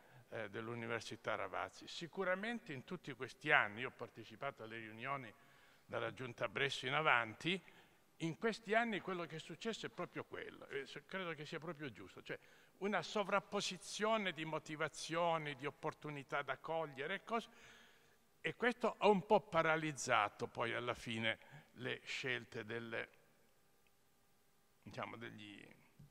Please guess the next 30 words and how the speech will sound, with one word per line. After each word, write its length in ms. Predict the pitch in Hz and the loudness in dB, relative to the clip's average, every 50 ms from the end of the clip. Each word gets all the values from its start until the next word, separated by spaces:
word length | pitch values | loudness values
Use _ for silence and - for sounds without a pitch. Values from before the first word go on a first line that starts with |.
| _ _ _ _ _ _ _ _ _ _ _ | _ _ _ _ _ _ _ _ _ _ _
operatori 640 | - 123 123 - 143 139 135 131 123 - 156 151 139 | -8 -8 -4 2 2 4 4 2 2 0 0 0 0
politici 580 | 117 - 131 127 139 139 131 - 123 - 123 107 | -2 -4 -4 -4 -4 -6 -6 -8 -10 -10 -10 -8
che 120 | 95 110 | -10 -10
si 160 | 101 - 110 | -10 -10 -10
sono 240 | 92 - 107 98 92 | -8 -8 -8 -8 -8
succeduti. 720 | - - 98 - - - - 82 73 - - - _ - - _ - - - - - - _ | -10 -12 -14 -10 -10 -10 -10 -10 -16 -18 -20 -20 _ -20 -20 _ -20 -20 -20 -20 -20 -20 _
Però 200 | _ 202 240 247 | _ 6 6 6
non 160 | 208 175 165 | 6 4 2
vorrei 240 | 156 170 180 202 190 | 0 0 -2 -2 -2
sottovalutare 760 | - 185 156 - - 139 135 131 127 127 123 - 151 143 131 | -4 -6 -6 -6 -6 -6 -4 -4 -6 -8 -8 -4 -4 -4 -4
un'altra 460 | 123 123 117 113 101 - - 92 87 - | -4 -4 -4 -4 -4 -6 -12 -16 -16 -16
cosa. 460 | - - - - - - - - - - _ - - - - _ _ | -14 -16 -16 -16 -16 -18 -20 -20 -20 -20 _ -20 -20 -20 -20 _ _
C'è 160 | - - 202 | -2 -2 -2
stata 380 | 190 - - 208 160 - - 131 | -2 2 6 6 6 6 4 -2
un'incertezza 880 | 135 147 160 156 - - 185 175 - - - 240 254 226 - - 170 | -2 0 -2 -2 0 0 0 0 0 -2 -6 -6 -6 -4 -4 -6 -8
di 140 | 127 110 113 | -8 -8 -12
progettazione 1200 | - - 123 113 101 90 120 113 - - 127 110 - - - - 107 92 85 78 85 85 87 - _ - - - _ | -12 -12 -12 -12 -10 -12 -14 -14 -10 -12 -12 -12 -12 -14 -12 -10 -10 -10 -10 -10 -12 -14 -18 -20 _ -20 -20 -20 _
e 180 | - 139 151 131 | -8 -8 -8 -6
di 100 | 135 160 | -6 -8
finalizzazione 1500 | 147 - - 262 254 233 190 160 143 127 127 - - 120 113 - - - - 131 113 95 76 80 85 85 87 92 - - - _ _ _ _ _ _ _ | -8 -4 -2 0 0 2 0 0 -2 -6 -10 -10 -10 -10 -10 -10 -12 -10 -6 -4 -4 -4 -4 -8 -10 -14 -16 -16 -18 -20 -20 _ _ _ _ _ _ _
di 140 | - 113 | -18 -18
queste, 580 | 107 - 139 135 123 - - - 123 110 107 - - - _ _ _ _ | -12 -10 -10 -10 -10 -10 -14 -12 -12 -12 -12 -14 -18 -20 _ _ _ _
eh, 140 | 117 117 120 | -16 -16 -14
di 100 | 120 131 | -16 -16
queste 320 | - - 190 180 - - 139 | -14 -12 -14 -12 -12 -14 -14
ipotesi, 320 | - - 131 123 123 135 | -12 -12 -12 -12 -12 -12
che 60 | 160 | -14
è 40 | 185 | -12
stata 260 | - - 233 214 190 | -8 -8 -6 -6 -8
fortissima. 800 | 147 - 143 - - - 180 175 131 - - - - 85 85 | -8 -8 -10 -10 -10 -8 -8 -8 -8 -8 -12 -16 -18 -20 -20